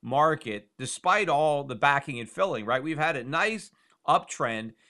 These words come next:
in these stocks for several years, but that's with the buyers not really being that bullish.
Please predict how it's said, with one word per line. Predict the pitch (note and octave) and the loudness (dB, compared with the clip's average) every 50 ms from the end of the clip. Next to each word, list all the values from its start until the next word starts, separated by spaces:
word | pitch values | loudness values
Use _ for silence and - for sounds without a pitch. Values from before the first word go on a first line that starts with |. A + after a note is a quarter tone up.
| _ _ _ _ | _ _ _ _
in | D#3 D#3+ D#3 | -4 -4 -2
these | D3+ D3+ D3 - | -2 -2 -4 -4
stocks | - - D#3+ E3 E3 D#3+ C#3+ - | 0 4 6 8 8 8 6 2
for | - - C#3 | -6 -10 -10
several | B2+ - - D#3+ C#3 A#2+ B2 A#2+ | -8 -2 -2 -2 -2 -2 -4 -8
years, | B2 E3 A3+ B3 A#3 D3+ C3 C3 C3+ C3+ - - _ _ _ _ _ _ _ _ _ | -8 -6 -4 -2 0 0 0 -2 -2 -6 -10 -16 _ _ _ _ _ _ _ _ _
but | - F3+ E3+ D3 | 0 0 0 2
that's | - G3 G3+ G3+ G3 - - | 4 4 4 4 2 -2 -6
with | D3+ F3 A#3 B3+ C4+ B3+ G#3 F3+ E3+ D3 - - _ _ _ _ - | -2 0 0 2 4 2 2 2 0 -4 -8 -16 _ _ _ _ -6
the | C#3+ C#3+ | -4 -4
buyers | A#2 D#3 E3 F#3 A3+ C4+ B3+ F3 C#3+ C#3 C#3+ E3 D#3 - - - _ _ _ _ _ _ _ | 0 4 4 6 6 6 4 2 2 0 -2 -4 -6 -8 -10 -12 _ _ _ _ _ _ _
not | C3 D3 G3+ B3 C4 F3+ | 0 4 6 6 6 4
really | E3 F#3 G3+ G3 F3 | 2 0 0 0 -2
being | B2 E3+ G3+ G#3 G3+ F#3+ | -2 -2 -2 0 2 4
that | G3+ A3 A3+ F#3 D3+ | 4 4 4 4 2
bullish. | F3+ B3 C#4+ D4+ B3 - - - - _ | 2 2 2 2 0 -2 -6 -14 -20 _